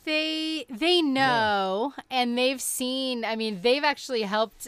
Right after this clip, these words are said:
Speaker 1: I mean, w-, when we watch kinda to do final edits, they get to have input. We, we appreciate, I mean, Dakota, Dakota will say, "I don't want that in there, Mama or Dada," and we'll take it out 'cause we wanna honor and respect, 'cause they are in it, and this is their life. Um,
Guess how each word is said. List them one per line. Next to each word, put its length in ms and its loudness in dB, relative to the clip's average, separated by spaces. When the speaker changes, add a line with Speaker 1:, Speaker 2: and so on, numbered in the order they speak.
Speaker 1:
I 60 -6
mean, 160 -6
w-, 240 -2
when 320 -4
we 180 -2
watch 640 2
kinda 540 0
to 120 -6
do 140 -6
final 400 0
edits, 420 -2
they 540 0
get 320 -6
to 100 0
have 200 2
input. 600 0
We, 600 -4
we 280 -8
appreciate, 540 -4
I 20 -2
mean, 140 -6
Dakota, 540 0
Dakota 320 0
will 120 2
say, 160 0
"I 100 4
don't 220 2
want 220 0
that 180 0
in 120 -4
there, 140 -2
Mama 380 0
or 100 0
Dada," 260 0
and 340 -4
we'll 140 -4
take 240 -2
it 100 0
out 300 4
'cause 140 -8
we 80 -8
wanna 220 0
honor 420 0
and 120 -4
respect, 580 -4
'cause 140 -6
they 140 2
are 160 6
in 240 -4
it, 260 2
and 160 -4
this 160 -4
is 160 -4
their 220 -2
life. 580 0
Um, 320 0